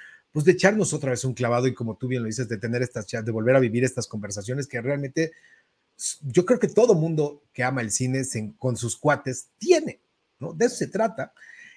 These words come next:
Digo, realmente ponernos a analizar escena por escena, secuencia por secuencia, bla, bla, bla. Yo te voy a ser muy honesto.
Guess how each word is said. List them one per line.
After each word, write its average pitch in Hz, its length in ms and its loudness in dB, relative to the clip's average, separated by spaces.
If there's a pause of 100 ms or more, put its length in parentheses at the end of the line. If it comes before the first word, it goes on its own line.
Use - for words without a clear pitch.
(120)
Digo, 156 580 8
realmente 190 480 6
ponernos 160 560 2
a 123 60 -4
analizar 117 600 0 (400)
escena 160 340 2
por 127 120 -2
escena, 156 300 0
secuencia 131 320 -4
por 123 160 -12
secuencia, 139 420 -6
bla, 135 180 0
bla, 127 120 0
bla. 143 260 0 (400)
Yo 214 140 0
te 226 80 2
voy 185 100 6
a 165 60 2
ser 160 160 0
muy 147 160 -2
honesto. 139 420 -6